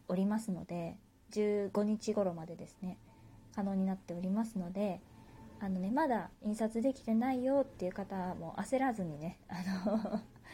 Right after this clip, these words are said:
印刷していただければと思いますし、全然ご無理はなさらずに、あの、デザインはね、Twitterの方で写真を上げておりますので、そこをね、見ていただければと思います。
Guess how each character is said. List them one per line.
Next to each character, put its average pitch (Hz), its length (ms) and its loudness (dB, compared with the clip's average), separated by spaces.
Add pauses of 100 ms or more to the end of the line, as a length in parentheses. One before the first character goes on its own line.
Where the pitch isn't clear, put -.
(220)
印 220 120 0
刷 185 280 -4
し 190 80 -8
て 190 120 0
い 185 60 0
た 190 120 2
だ 185 140 2
け 208 120 -2
れ 202 120 0
ば 175 100 -4
と - 200 -14
思 214 180 2
い 220 80 4
ま 247 160 0
す - 160 -14
し、 226 220 0
全 339 180 2
然 330 200 0
ご 285 120 6
無 330 140 4
理 330 120 6
は 180 180 0 (460)
な 220 100 2
さ 220 120 2
ら 240 140 4
ず 220 120 -4
に、 175 360 -2 (240)
あ 180 120 -4
の、 170 360 -8
デ 233 80 0
ザ 381 140 4
イ 359 140 2
ン 214 80 2
は 180 100 -4
ね、 175 280 -4
Twitter 226 420 0
の 247 120 0
方 254 200 2
で - 80 -4
写 180 160 -8
真 226 380 4
を 220 80 0 (540)
上 214 60 0
げ 220 140 2
て 220 300 2 (140)
お 214 60 0
り 226 100 4
ま 302 140 0
す 262 120 -4
の 190 160 0
で、 185 360 0 (120)
そ 240 100 -4
こ 269 140 0
を 277 60 2
ね、 294 180 -2 (120)
見 285 120 -2
て - 300 -2 (220)
い 196 60 -6
た 196 120 -2
だ 196 140 0
け 208 140 0
れ 208 100 2
ば 165 120 -6
と 156 220 -10 (340)
思 208 220 2
い 190 60 2
ま 185 180 2
す。 - 200 -14